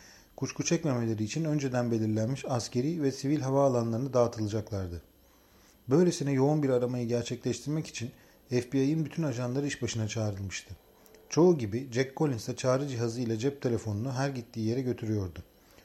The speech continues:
Oysa o sabah Nicky ile Chesapeake gezisine ve mezarlığa gitmeden önce buluştuğunda her iki cihazı da evde bırakmaya karar vermişti. "Yılda bir gün de olsa," diye düşünüyordu, "federal büroyu unutma lüksünü yaşayabilirdi."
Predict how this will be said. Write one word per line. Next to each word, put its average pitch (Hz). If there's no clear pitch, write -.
Oysa 139
o 151
sabah 113
Nicky 139
ile 120
Chesapeake 139
gezisine 110
ve 123
mezarlığa 123
gitmeden 120
önce 107
buluştuğunda 101
her 156
iki 156
cihazı 113
da 151
evde 127
bırakmaya 110
karar 104
vermişti. 92
"Yılda 131
bir 175
gün 143
de 113
olsa," 107
diye 110
düşünüyordu, 101
"federal 135
büroyu 127
unutma 135
lüksünü 127
yaşayabilirdi." 107